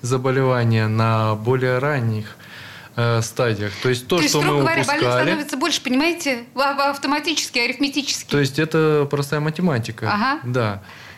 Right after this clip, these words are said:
Speaker 1: И, наверное, м, третья часть ответа, это всё-таки, ну, мы видим, какая экология нас окружает, а это никак не помогает и не улучшает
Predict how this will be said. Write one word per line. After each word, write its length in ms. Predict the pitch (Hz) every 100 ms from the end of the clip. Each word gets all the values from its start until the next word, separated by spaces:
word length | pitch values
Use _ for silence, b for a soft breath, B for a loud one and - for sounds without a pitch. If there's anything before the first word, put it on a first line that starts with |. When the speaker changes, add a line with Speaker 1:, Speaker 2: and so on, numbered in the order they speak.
| -
Speaker 1:
И, 520 | 147 156 156 151 147
наверное, 760 | 143 143 147 147 143 139 135 123 -
м, 300 | 127 123 120 -
третья 400 | 170 220 208 139
часть 600 | - 127 98 - - - - - - - - - -
ответа, 640 | 123 120 127 123 113 113 - -
это 300 | 147 160 151
всё-таки, 680 | - 160 156 143 143 135
ну, 160 | 131 147
мы 240 | 139 139
видим, 460 | 131 135 123 120 117
какая 260 | 120 123 117
экология 380 | 127 123 123
нас 180 | 120 117
окружает, 800 | 117 135 139 160 202 185 131 - -
а 360 | 120 120 120 120 131
это 260 | 127 127
никак 640 | 127 123 127 127 131 117 120
не 280 | 113 113
помогает 560 | 107 113 117 127 135 117
и 40 | 113
не 120 | 117
улучшает 800 | 117 123 120 131 110 95 95